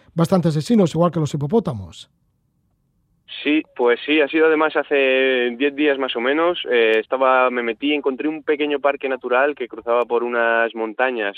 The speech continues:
Speaker 2: A mí me gustan las pistas feas y los caminos así un poco más alejados, porque es donde encuentro, bueno, lo que a mí me gusta, por, al final por carretera no, no ves cosas tan guays. Entonces encontré esta, este parque natural, que eran unos trescientos kilómetros,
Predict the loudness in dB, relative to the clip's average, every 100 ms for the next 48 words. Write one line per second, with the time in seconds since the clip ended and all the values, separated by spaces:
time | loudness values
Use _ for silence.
0 | -6 -2 0 0 0 0 -2 -4 -8 -8
1 | -4 0 0 -2 -4 -4 -6 -6 -10 -10
2 | -8 -6 -6 -6 -6 -6 -2 0 0 -4
3 | _ _ _ -10 -4 -2 -2 -4 -4 -4
4 | -2 0 2 0 0 0 -2 -2 -4 -6
5 | -6 -6 -4 -4 -4 -6 -8 -6 -6 -6
6 | -10 -10 -6 -2 -2 -4 -8 -6 -4 -4
7 | -2 -4 -2 -2 -4 -2 -4 -4 -8 -10
8 | -8 -4 -4 -4 _ _ -6 -2 -2 -2
9 | -2 0 0 0 2 2 0 -2 -2 -2
10 | -2 -2 0 2 2 -2 -4 -6 -10 -10
11 | -8 -8 -4 -2 -2 0 0